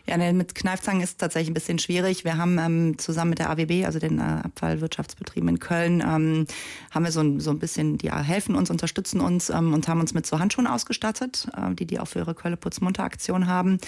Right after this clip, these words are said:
Das sind so dicke Gummihandschuhe. Ähm,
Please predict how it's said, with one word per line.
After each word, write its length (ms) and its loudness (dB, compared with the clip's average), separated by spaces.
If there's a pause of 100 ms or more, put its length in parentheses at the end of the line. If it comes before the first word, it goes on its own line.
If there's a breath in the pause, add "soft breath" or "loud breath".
(320 loud breath)
Das 120 -4
sind 100 0
so 80 -4
dicke 280 -4
Gummihandschuhe. 920 2 (140)
Ähm, 600 2